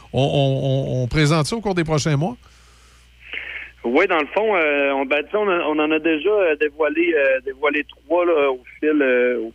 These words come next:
Speaker 2: fil des mois, là. On a dévoilé Corias et Lisa Leblanc, puis on a dévoilé un, un groupe américain de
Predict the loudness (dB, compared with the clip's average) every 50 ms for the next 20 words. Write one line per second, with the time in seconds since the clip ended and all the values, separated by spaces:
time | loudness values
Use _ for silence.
0 | -6 -4 -2 0 0 0 0 0 0 0 0 0 -2 -2 -2 -4 -4 -2 0 0
1 | 0 0 -2 -2 -2 -2 -2 0 0 0 0 -2 -2 -6 -10 -10 -10 -10 -12 -14
2 | -14 -16 -16 -10 -6 -4 -2 -2 -2 -4 -4 -8 -8 -8 -12 -10 -8 -8 -8 -6
3 | -6 -6 -6 -6 -8 -10 -14 _ _ _ _ -20 -20 _ _ _ _ -14 -14 -12
4 | -12 -8 -8 -2 0 0 2 2 0 -2 -2 -4 -2 -2 0 0 -2